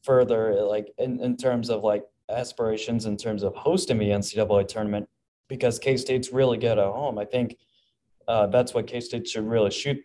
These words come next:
shoot for and be a top four, I mean, top sixteen seed, uh, at the most. So, I don't know. We still got a lot of basketball to play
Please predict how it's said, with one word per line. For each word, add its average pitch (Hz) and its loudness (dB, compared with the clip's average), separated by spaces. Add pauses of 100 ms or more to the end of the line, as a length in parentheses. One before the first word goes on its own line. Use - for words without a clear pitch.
(160)
shoot - -4
for 104 4
and 101 0
be 107 2
a 104 4
top 117 -2
four, 110 0 (140)
I 131 2
mean, 117 -4
top 120 -2
sixteen 131 -4
seed, 101 -4
uh, 107 2
at 113 0
the 95 -10
most. 104 -2
So, 92 -4 (960)
I 156 4
don't 208 6
know. 190 6
We 117 0
still 165 4
got 175 10
a 156 10
lot 147 8
of 139 -4
basketball 127 0
to 101 0
play 101 0